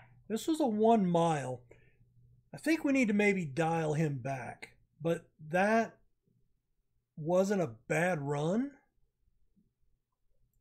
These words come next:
The ground did not suit. Okay, uh, let's get out of here. Let's check that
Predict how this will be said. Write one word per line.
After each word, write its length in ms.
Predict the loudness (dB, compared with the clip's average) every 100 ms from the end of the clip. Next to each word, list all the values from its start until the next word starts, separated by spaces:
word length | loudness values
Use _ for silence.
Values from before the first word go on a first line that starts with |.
| _ _ _ _ _ _ _ _ _ _ _ _ _ _ _ _ _ _ _ _ -14
The 60 |
ground 560 | -10 -4 -2 0 0 -2
did 200 | -6 -6
not 280 | -6 -8 -10
suit. 640 | -12 -10 -10 -10 -14 -20 -20 _ _ _ _ _ _ _ _ _ _ _ _ _ _ _ _ _ _ _ _ _ _ _ _ -20
Okay, 520 | -14 -10 -8 -10 -16 _ _ _ _ _ -14
uh, 380 | -10 -10 -10 -12
let's 280 | -12 -12 -12
get 200 | -12 -10
out 180 | -8 -10
of 80 | -12
here. 680 | -12 -8 -6 -6 -6 -10 -14 _ _ _ -12 -12 -14 -20 _ _ -20 _ _ _ _ -20 _ _ _ -20 _ -20 -20 -20 -20 _ -16
Let's 260 | -14 -14
check 420 | -14 -10 -10 -10 -12
that 180 | -12